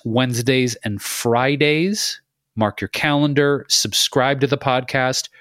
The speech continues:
review us on Apple Podcasts, share it with your friends.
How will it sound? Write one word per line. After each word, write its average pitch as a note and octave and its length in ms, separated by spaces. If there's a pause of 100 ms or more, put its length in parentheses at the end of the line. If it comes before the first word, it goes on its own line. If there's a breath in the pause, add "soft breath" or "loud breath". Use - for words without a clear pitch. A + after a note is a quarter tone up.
(160 soft breath)
review A2+ 460
us B2+ 200
on G#2 240
Apple D3 320
Podcasts, C#3 760
share G3+ 400
it D#3+ 80
with D#3+ 220
your D3+ 80
friends. B2+ 500